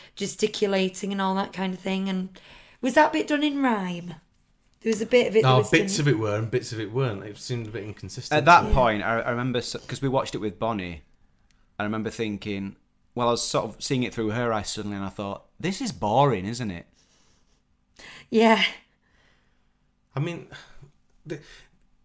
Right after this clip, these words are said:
Speaker 2: there's some nice little s-, set pieces that the, um, the, the song at the start, the, I know we're gonna talk about music later, but the,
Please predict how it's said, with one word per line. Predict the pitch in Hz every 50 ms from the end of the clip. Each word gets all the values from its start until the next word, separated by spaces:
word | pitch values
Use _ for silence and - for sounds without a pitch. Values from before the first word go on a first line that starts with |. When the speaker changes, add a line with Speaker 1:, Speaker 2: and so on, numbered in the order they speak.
| _ _ _ _ _ _ _ - 139 -
Speaker 2:
there's | 156 143 -
some | - 147 143 135
nice | 139 139 156 151 - -
little | 165 - 139
s-, | 139 139 - - - - - -
set | - - - - 139 - - -
pieces | - 139 147 147 - 156 139 123
that | 135 127 - - - 117 120 117
the, | 131 127 123 123 - -
um, | 120 120 123 120 117 110 104 - - _ _ _ _ _ _ _ _ _ _ _ _ _ _ _ _ _ _ _ _ _ _ - 117 123 143
the, | - 123 120 113
the | 113 123 117 104 - - -
song | - - 147 143 151 147
at | 131
the | -
start, | - - - 131 143 147 139 120
the, | 113 110 107 107 104 95 - - _ _ -
I | 110 113
know | 120 117
we're | 113
gonna | 113 110
talk | 101 - 113 104
about | 113 104
music | 113 117 117 127
later, | 123 123 - 95
but | 107 110 131
the, | - 113 117